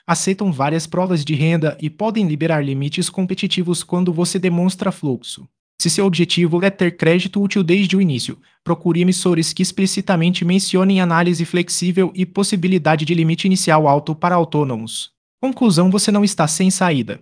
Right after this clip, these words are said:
Existem cartões que aceitam análise flexível e podem liberar um limite inicial alto mesmo sem carteira assinada.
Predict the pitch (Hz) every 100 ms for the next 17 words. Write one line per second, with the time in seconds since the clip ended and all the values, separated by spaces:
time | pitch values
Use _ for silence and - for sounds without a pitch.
0 | _ - 123 156 190 190 220 220 175 180
1 | - 202 190 202 190 196 175 147 160 170
2 | 180 190 190 - 170 139 143 - 196 214
3 | 196 160 151 165 165 139 143 175 185 180
4 | - 165 175 151 170 185 156 143 156 151
5 | - 190 196 208 190 185 175 - 175 143
6 | 110 110